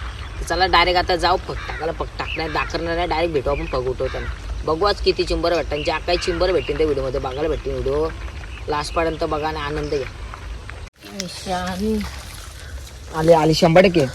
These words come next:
मस्त आहे बघ, मस्त आहे बघ, मस्त आहे. शांत बसून आली, पाटला, पाटला आहे. यो बघ मित्रांनो, बघा इथं फाटल्या बघा, नाही तर गेली असती बघा, एवढा मोठा होल होता. यो बघ, आरामात गेली असती. ए, चावू नको, घे.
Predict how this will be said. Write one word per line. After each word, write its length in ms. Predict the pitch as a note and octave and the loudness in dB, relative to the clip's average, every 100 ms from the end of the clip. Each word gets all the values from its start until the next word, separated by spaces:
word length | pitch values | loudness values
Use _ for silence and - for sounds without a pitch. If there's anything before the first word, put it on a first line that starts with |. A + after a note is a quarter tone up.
| - | -2
मस्त 200 | E3+ F#3 | 0 6
आहे 100 | G3 | 8
बघ, 120 | G#3+ A#3+ | 8 8
मस्त 280 | G#3+ G3+ A#3+ | 4 6 8
आहे 80 | |
बघ, 100 | A3 | 10
मस्त 360 | C#4 B3 - C4 | 10 10 6 8
आहे. 200 | B3 A3+ | 8 8
शांत 360 | - - D3 D#3+ | 6 4 4 4
बसून 260 | E3+ G3+ | 8 8
आली, 160 | A3 D#4+ | 10 10
पाटला, 300 | D4 G#3+ D4+ | 8 8 8
पाटला 260 | G#3 A3 | 8 8
आहे. 100 | A3+ E3 - - - - - | 6 4 -4 -12 -12 -6 2
यो 80 | G#3 | 6
बघ 140 | D4+ D4 - - - - - - - - | 6 4 -2 -12 -12 -12 -14 -14 -10 -2
मित्रांनो, 460 | F3 F3 E3+ E3+ F3+ | 2 4 6 8 10
बघा 80 | |
इथं 160 | F#3+ F3+ | 10 8
फाटल्या 360 | E3+ B2+ C3 C3+ | 4 0 2 4
बघा, 180 | C#3+ | 4
नाही 140 | C#3+ D3 | 4 6
तर 40 | D#3+ | 8
गेली 280 | D3+ D3+ | 8 10
असती 200 | D#3 - | 8 6
बघा, 160 | C#3+ D3 | 4 6
एवढा 260 | C#3+ C#3 D3+ | 6 6 6
मोठा 240 | A#2 B2 | 2 2
होल 160 | A#2 A#2 | 0 0
होता. 180 | A2 - - - - - - - - - - - - - C#3 | -2 -6 -12 -12 -14 -14 -14 -14 -14 -14 -14 -12 -12 0 8
यो 80 | |
बघ, 60 | F#3 | 10
आरामात 320 | G3 G3 A3 | 12 12 12
गेली 200 | G#3 F#3 | 12 12
असती. 280 | E3+ - C3+ B2+ - - - - - - - - - - - | 12 8 2 2 -6 -12 -12 -14 -14 -14 -14 -14 -12 -10 0
ए, 340 | C3+ D#3+ D#3+ C#3+ | 4 4 2 -4
चावू 180 | B2 B2 | -8 -6
नको, 260 | B2+ C3 | -6 -6
घे. 140 | C#3+ | -6